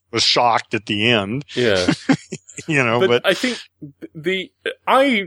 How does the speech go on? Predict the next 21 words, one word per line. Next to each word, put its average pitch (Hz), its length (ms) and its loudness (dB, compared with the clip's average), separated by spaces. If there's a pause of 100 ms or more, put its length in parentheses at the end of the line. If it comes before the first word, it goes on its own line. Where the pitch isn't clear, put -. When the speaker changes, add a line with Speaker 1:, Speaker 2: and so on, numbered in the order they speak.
(220)
Speaker 2:
I 214 120 4
have 240 180 2
a 240 80 -2
film 190 300 2
called 147 300 -2
Last 139 440 2
Summer 139 300 0
that 95 160 0
I've 95 180 0
talked - 360 -6
about - 420 -8 (120)
that 131 120 4
I 165 140 6
actually 165 380 -2
think 139 280 -4
is 131 80 -4
probably 135 500 0
a 120 80 6
more 131 360 4
interesting 139 560 -4
representation 104 1200 -2